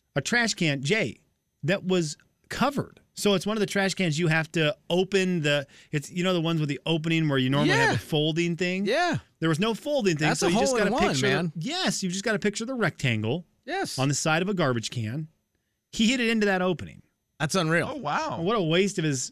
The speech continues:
Speaker 1: what a waste of his hole-in-one.
Speaker 2: Yeah, I mean, unfortunately, I think you gotta play it where it lies. You gotta take a stroke
Speaker 1: Yep.
Speaker 2: to get it out of there, all that. But I would just, if you're playing with me,
Speaker 3: That's pretty cool.
Speaker 2: that's a one.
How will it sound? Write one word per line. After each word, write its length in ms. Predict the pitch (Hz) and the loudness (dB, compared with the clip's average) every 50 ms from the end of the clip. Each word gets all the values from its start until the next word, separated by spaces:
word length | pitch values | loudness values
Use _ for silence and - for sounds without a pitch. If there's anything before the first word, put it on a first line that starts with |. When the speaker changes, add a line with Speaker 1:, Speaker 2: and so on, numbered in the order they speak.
| - | -4
Speaker 1:
what 160 | 156 180 220 | -2 0 2
a 40 | 202 | 2
waste 360 | 160 - 185 196 190 196 - | 2 2 2 0 0 0 0
of 60 | 185 156 | -2 -2
his 100 | 143 151 | -2 0
hole-in-one. 540 | 156 156 156 147 135 131 135 127 104 92 | 0 0 0 0 0 0 0 0 0 0
Speaker 2:
Yeah, 200 | 180 220 240 165 | 0 0 2 2
I 80 | 135 156 | 2 2
mean, 160 | 160 160 156 160 | 2 2 2 2
unfortunately, 800 | 160 160 160 - - 226 247 220 - - 147 143 131 127 131 | 2 2 0 0 0 -2 -2 -2 -2 -2 -2 0 0 0 2
I 60 | 127 | 2
think 180 | 127 135 165 147 | 2 0 0 0
you 60 | 139 | 0
gotta 100 | 131 113 | 0 0
play 200 | - - 139 139 | -2 -2 0 0
it 80 | 135 127 | 0 0
where 120 | 123 117 | 0 -2
it 60 | 113 | 0
lies. 340 | 110 123 131 139 139 135 113 | 0 0 0 2 2 0 0
You 80 | 117 110 | 0 -2
gotta 140 | 113 110 92 | -2 -2 -2
take 160 | - 117 113 | -2 -2 -2
a 60 | 101 | -2
stroke 220 | - 131 131 131 | 0 0 0 0
Speaker 1:
Yep. 60 | 123 104 | 0 0
Speaker 2:
to 60 | 113 | -2
get 100 | 113 104 | -2 -2
it 60 | 117 | 0
out 140 | 131 135 131 | 0 0 2
of 60 | 127 | 2
there, 120 | 127 127 | 2 0
all 140 | 123 120 120 | 0 2 2
that. 160 | 120 123 123 | 0 0 -2
But 160 | 120 123 110 107 | -2 -4 -2 -2
I 160 | 131 151 170 | 0 0 0
would 160 | 165 165 143 | 0 0 0
just, 260 | 131 139 131 - - - | 0 0 0 -2 -2 -4
if 160 | 139 117 104 | -6 -4 -2
you're 160 | 139 175 214 | -2 -2 -2
playing 360 | - - 226 226 226 220 196 | -2 -4 -4 -4 -2 -2 -2
with 180 | 160 139 95 107 | -2 -2 0 0
me, 460 | 120 135 147 156 170 190 202 202 - - | 0 0 2 2 2 0 0 -2 -4 -6
Speaker 3:
That's 260 | - 120 131 127 - | -4 -2 -2 -2 -2
pretty 220 | - 131 135 123 196 | -2 -2 -2 -2 -2
cool. 300 | - 123 120 117 104 95 | -2 -2 -2 -2 -2 0
Speaker 2:
that's 260 | 160 170 170 - - | 0 0 0 0 0
a 60 | 185 160 | 0 0
one. 480 | 143 135 131 117 95 78 65 64 110 | 2 0 0 -2 -2 -4 -6 -8 -10